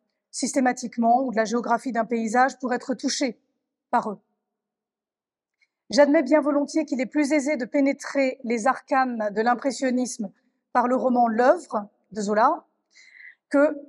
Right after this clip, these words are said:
par les cartels des musées. Et j'ai envie de vous faire partager cette phrase de Jean-Luc Marion, que je vous incite absolument à lire, dans La Croisée du Visible.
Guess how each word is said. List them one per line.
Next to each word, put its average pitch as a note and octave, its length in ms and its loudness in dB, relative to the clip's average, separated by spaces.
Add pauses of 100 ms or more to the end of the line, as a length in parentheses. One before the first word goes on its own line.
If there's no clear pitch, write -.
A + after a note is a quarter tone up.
(160)
par A3+ 120 0
les A3+ 100 -2
cartels C#4 360 0
des C4+ 100 0
musées. A3 400 0
Et A#3+ 60 -2
j'ai A#3+ 120 4
envie D4+ 480 2
de A#3 100 -6
vous B3+ 120 -4
faire D#4 240 0
partager C#4+ 440 0
cette C#4 200 -4
phrase B3+ 300 -2
de A3+ 80 -6
Jean-Luc C4 460 -2
Marion, B3 440 -2 (360)
que B3+ 80 -4
je G#3 80 -4
vous A3+ 140 -2
incite A#3+ 300 -2
absolument B3+ 460 -2
à A3 60 0
lire, A#3+ 360 -4 (520)
dans B3 160 0
La B3 120 2
Croisée C#4 380 0
du B3 100 -6
Visible. G3+ 480 -6